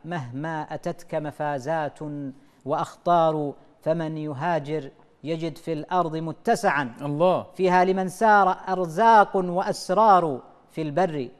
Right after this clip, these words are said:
Speaker 1: في البحر والأجواء أجوبة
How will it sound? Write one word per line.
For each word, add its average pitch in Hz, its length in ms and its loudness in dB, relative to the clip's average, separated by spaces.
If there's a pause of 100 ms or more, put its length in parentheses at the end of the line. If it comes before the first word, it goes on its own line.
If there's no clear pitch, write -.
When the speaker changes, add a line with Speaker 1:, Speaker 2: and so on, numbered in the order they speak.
Speaker 1:
في 151 120 -10
البحر 143 500 -6 (680)
والأجواء 160 920 0 (500)
أجوبة 160 840 -2